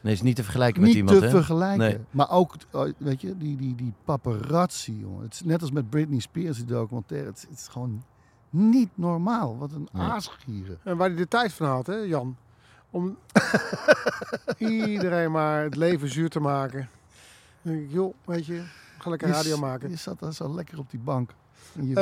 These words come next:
Speaker 3: Ehm,
Speaker 2: smoking.
Speaker 1: Hoe heet ze nou? Ja?
Speaker 3: Zegt, zegt jullie dat nog iets? Er is een opera, vrij serieuze, eh, eh, opera over haar, eh, leven gemaakt.
Speaker 2: Nee.
Speaker 1: Serieus?
Speaker 3: Ja. Want Eva Maria Westbroek, eh, dat is zeg maar de Janine Jansen, eh,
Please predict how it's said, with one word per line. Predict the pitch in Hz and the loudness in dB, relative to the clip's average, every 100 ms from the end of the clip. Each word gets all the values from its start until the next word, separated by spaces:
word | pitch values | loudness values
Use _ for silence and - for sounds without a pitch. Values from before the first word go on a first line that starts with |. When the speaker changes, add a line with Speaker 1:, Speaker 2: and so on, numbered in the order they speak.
| 208 | 4
Speaker 3:
Ehm, | 208 | 4
Speaker 2:
smoking. | 202 123 110 104 117 | 0 -2 -4 -8 -10
Speaker 1:
Hoe | - 131 | -8 -6
heet | 131 156 143 | -4 -4 -6
ze | 135 143 | -6 -2
nou? | 143 139 - _ | 0 -2 -4 _
Ja? | - 123 | 0 4
Speaker 3:
Zegt, | 247 - - | 4 2 -8
zegt | 233 - 208 | -6 -2 -2
jullie | - 196 | 0 0
dat | 170 165 | 0 0
nog | 151 170 | 0 -4
iets? | 226 - 202 | -8 -10 -8
Er | 180 | -6
is | 156 | -6
een | 165 | -4
opera, | - 240 196 175 156 226 | 2 4 4 0 0 -4
vrij | 190 - 190 | -8 -6 -6
serieuze, | - 233 196 202 208 - | -6 -8 -4 -2 -2 -4
eh, | 170 156 151 156 147 143 143 143 143 156 143 139 131 127 | -6 -4 -6 -6 -8 -8 -8 -10 -10 -10 -8 -8 -8 -10
eh, | 123 | -4
opera | 220 214 139 | -4 -2 -4
over | 143 147 139 | -4 -6 -6
haar, | 123 139 139 | -4 -2 -2
eh, | 139 139 | -4 -6
leven | 151 208 160 | -4 -4 -4
gemaakt. | 135 113 - - - | -10 -10 -16 -10 2
Speaker 2:
Nee. | 165 359 | 4 4
Speaker 1:
Serieus? | 440 - 165 202 330 - | 2 2 4 4 4 0
Speaker 3:
Ja. | - - - - | -6 -20 -20 -6
Want | 170 165 - | -2 -2 0
Eva | 220 190 185 | 0 2 0
Maria | 170 170 165 156 | 2 0 0 0
Westbroek, | 175 190 151 147 139 - - | 0 0 0 -2 -4 -14 -8
eh, | 180 151 135 127 | -4 -4 -4 -8
dat | 131 | -12
is | 127 | -10
zeg | - 120 | -12 -10
maar | 120 120 113 - - - - - - | -6 -6 -8 -14 -20 -20 -20 -20 -2
de | 165 214 | 4 4
Janine | 226 214 | 4 2
Jansen, | 202 196 190 - 185 175 - - | 4 4 2 -2 -6 -6 -18 -6
eh, | 190 170 160 156 151 | 0 0 2 0 -2